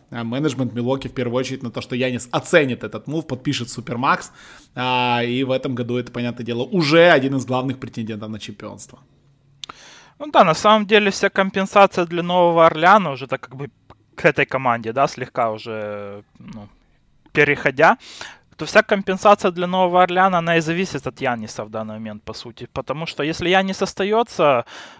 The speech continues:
Speaker 2: в Милуоки, то, м, ну, можно было, наверное, и получше Холлидея продать на самом деле. Потому что эти три пика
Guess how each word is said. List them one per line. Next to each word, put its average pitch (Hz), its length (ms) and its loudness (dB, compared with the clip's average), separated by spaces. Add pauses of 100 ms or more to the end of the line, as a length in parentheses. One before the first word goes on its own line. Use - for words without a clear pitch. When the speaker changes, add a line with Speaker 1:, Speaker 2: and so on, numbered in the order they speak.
Speaker 2:
в 131 100 -14
Милуоки, 147 540 -2 (100)
то, 196 680 2
м, 170 360 -10 (640)
ну, 170 140 -2
можно 180 300 6
было, 165 220 6
наверное, 156 280 4
и 151 40 2
получше 127 460 -4
Холлидея 110 520 -6
продать 110 420 -8
на 117 80 -12
самом 107 320 -8
деле. 113 220 -6
Потому 151 340 -6
что - 180 -4
эти 170 160 -2
три 175 220 -2
пика 143 920 2